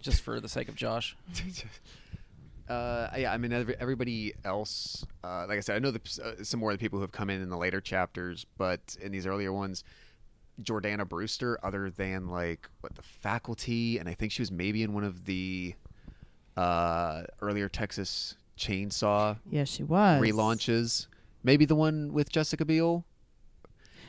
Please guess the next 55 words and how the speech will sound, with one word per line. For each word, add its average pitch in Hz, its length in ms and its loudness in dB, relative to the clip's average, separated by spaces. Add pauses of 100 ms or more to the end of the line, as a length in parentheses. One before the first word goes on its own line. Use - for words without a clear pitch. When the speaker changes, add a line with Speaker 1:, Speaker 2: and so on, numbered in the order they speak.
(480)
Speaker 2:
Or 208 60 12
Speaker 3:
No, 202 80 12
Speaker 2:
maybe 160 140 12
the - 20 10
Speaker 3:
she 123 80 12
Speaker 2:
other 226 160 12
Speaker 3:
was 233 80 12
Speaker 2:
one. 226 100 10
Speaker 3:
in 208 60 8
the 185 80 6
beginning. 151 640 4
She - 160 2
Speaker 2:
She 175 60 10
Speaker 3:
was 151 60 12
Speaker 2:
was 151 60 8
in 175 60 8
Speaker 3:
in 160 40 6
Speaker 2:
the - 60 10
Speaker 3:
Texas 101 280 10
Speaker 2:
beginning, 104 120 8
and 147 80 6
Speaker 3:
Chainsaw 160 40 4
at - 20 10
the - 60 10
Speaker 2:
Jessica 110 180 4
Biel 95 100 6
Speaker 3:
beginning 104 140 8
Speaker 2:
was 98 120 4
in 98 140 0
the 98 120 2
one 101 180 8
that 190 60 10
Speaker 3:
with - 40 8
Speaker 2:
was 98 80 8
supposed - 280 2
to 98 60 -4
be 95 80 2
just, 92 200 -4
uh, 92 60 4
like, 90 120 2
a 92 80 4
remake 92 380 -2
of 85 60 -2
the 85 80 -2
original. 82 360 -2
Speaker 3:
Yes. - 460 -2
Speaker 2:
Okay. - 160 -2
Speaker 3:
The 170 60 -4
beginning 208 280 8
was 175 120 8
the 160 80 2
one 156 120 6
with 147 140 4
Matt 147 180 2
Bomer. 143 360 4